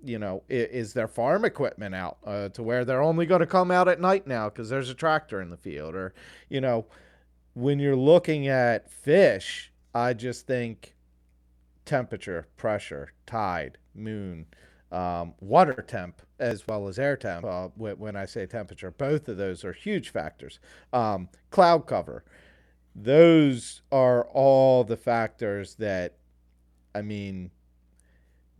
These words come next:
you stack them in your odds and you know they're more in your favor than,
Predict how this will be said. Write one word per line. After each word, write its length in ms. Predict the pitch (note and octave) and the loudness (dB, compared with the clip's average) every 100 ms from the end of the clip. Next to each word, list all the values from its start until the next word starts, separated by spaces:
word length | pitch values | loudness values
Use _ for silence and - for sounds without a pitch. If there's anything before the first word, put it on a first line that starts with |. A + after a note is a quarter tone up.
| _ _ _ _ _ - | _ _ _ _ _ -8
you 200 | D3+ E3+ | 0 0
stack 440 | D#3 - F#3 E3 - | 0 4 6 6 4
them 240 | D#3+ D3 | 2 4
in 80 | D3 | -2
your 240 | C#3 C3 | -2 -4
odds 420 | B2 B2 B2 A#2+ B2 | -2 0 0 -2 -6
and 120 | A2+ | -8
you 140 | A#2 | -8
know 320 | G#2+ A2+ A#2 | -6 -2 -2
they're 180 | A2 G#2+ | -2 -4
more 280 | G2+ G#2 G2+ | -4 -6 -6
in 60 | G2 | -8
your 100 | F#2+ | -10
favor 440 | - F#2+ F#2+ F#2 | -6 -6 -6 -8
than, 440 | F2 F#2 F2 F2 | -10 -10 -10 -14